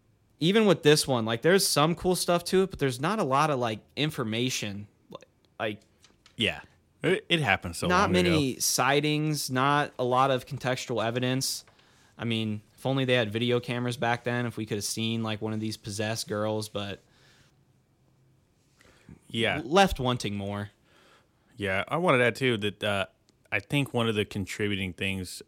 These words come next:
Speaker 2: was that book, uh, that Tituba had,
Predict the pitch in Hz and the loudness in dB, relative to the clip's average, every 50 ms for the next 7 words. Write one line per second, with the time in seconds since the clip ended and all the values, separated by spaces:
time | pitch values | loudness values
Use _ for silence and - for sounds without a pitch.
0 | _ _ - 101 95 95 92 90 90 90 87 87 - - _ - 95 92 95 92 | _ _ -10 -6 -4 -4 -2 -2 -4 -4 -8 -10 -12 -16 _ -12 -6 -4 -2 -2
1 | 92 92 - - 104 95 85 82 _ - - 101 98 87 - - - - _ _ | -2 -2 -6 -10 -14 -14 -14 -16 _ -4 -2 0 0 -2 -4 -10 -18 -20 _ _
2 | - - - _ _ _ _ - _ - 104 95 95 95 95 92 87 - - 95 | -20 -20 -20 _ _ _ _ -12 _ -2 0 2 2 2 2 0 0 -2 -2 -4
3 | - - - - 117 - - 104 87 92 90 90 92 92 90 85 82 85 - | -4 -4 -6 -6 -6 -4 -6 -6 -6 -6 -6 -4 -4 -4 -4 -4 -6 -8 -14